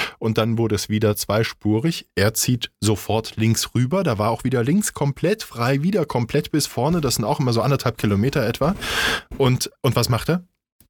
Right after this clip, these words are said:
Nach hundert Metern auf der linken Spur, die komplett frei ist, und rechts standen sie.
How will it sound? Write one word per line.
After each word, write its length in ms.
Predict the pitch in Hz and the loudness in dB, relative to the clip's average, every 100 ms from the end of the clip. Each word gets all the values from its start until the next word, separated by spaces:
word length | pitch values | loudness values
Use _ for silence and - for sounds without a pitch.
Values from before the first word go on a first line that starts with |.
| - | -6
Nach 200 | 131 - | -4 0
hundert 320 | 190 220 - | 0 0 0
Metern 480 | 120 170 131 147 202 | 0 0 2 2 0
auf 160 | 120 | -2
der 80 | 127 | -2
linken 400 | 120 180 - 165 | 0 0 0 -2
Spur, 400 | - - 139 208 | -2 -2 0 2
die 100 | 170 | -2
komplett 420 | 117 156 175 170 | -2 0 0 0
frei 300 | - - 107 | -2 0 2
ist, 240 | 131 190 - | 2 0 0
und 240 | 135 120 | 0 2
rechts 240 | 151 170 - | 0 0 -4
standen 480 | - 151 180 123 | 0 0 0 -2
sie. 240 | 92 80 | 0 0